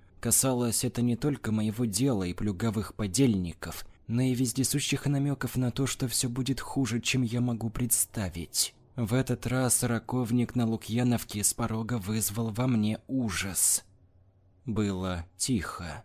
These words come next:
Свой случай из две тысячи третьего я постоянно рассказывал другим сокамерникам, но к моей истории они относились со сдержанным пониманием,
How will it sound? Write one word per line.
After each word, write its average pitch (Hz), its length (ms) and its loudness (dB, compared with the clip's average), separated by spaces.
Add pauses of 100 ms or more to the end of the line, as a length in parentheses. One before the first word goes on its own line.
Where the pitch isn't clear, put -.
(1080)
Свой 135 460 4
случай 120 640 2
из 87 120 -2
две 110 140 -2
тысячи 117 400 0
третьего 120 600 0
я 98 180 0
постоянно 107 680 0
рассказывал 107 720 -2
другим 107 400 0
сокамерникам, 95 1120 0 (400)
но 180 180 6
к - 80 -4
моей 117 380 4
истории 113 460 0
они 110 200 2
относились 107 600 0
со 113 100 4
сдержанным 107 600 2
пониманием, 87 800 2